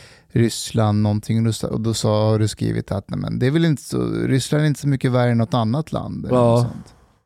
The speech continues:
Speaker 2: Ja, det var ju också tvåtusen fjorton,
Speaker 1: Jo,
Speaker 2: det
Speaker 1: jag
Speaker 2: var
Speaker 1: vet,
Speaker 2: åtta år
Speaker 1: jag
Speaker 2: sedan.
Speaker 1: vet. Men, men, men hur ställer du dig till det idag?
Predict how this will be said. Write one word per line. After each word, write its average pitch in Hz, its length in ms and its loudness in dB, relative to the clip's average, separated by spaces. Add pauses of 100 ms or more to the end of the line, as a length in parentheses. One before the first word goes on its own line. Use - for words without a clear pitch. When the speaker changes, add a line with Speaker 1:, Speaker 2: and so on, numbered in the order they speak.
(580)
Speaker 2:
Ja, 113 100 0
det 120 80 4
var 120 180 4
ju 110 80 4
också 113 260 -2
tvåtusen 104 460 0
fjorton, - 500 0
Speaker 1:
Jo, 139 80 4
Speaker 2:
det 143 60 4
Speaker 1:
jag 143 100 4
Speaker 2:
var - 60 2
Speaker 1:
vet, 123 180 2
Speaker 2:
åtta 104 40 2
år 101 120 2
Speaker 1:
jag 120 100 0
Speaker 2:
sedan. 110 160 0
Speaker 1:
vet. - 80 -10
Men, 135 260 0
men, 135 360 0
men 135 280 0
hur 147 140 4
ställer 160 400 2
du 131 160 4
dig 123 100 2
till 123 160 -2
det 117 120 4
idag? - 540 -2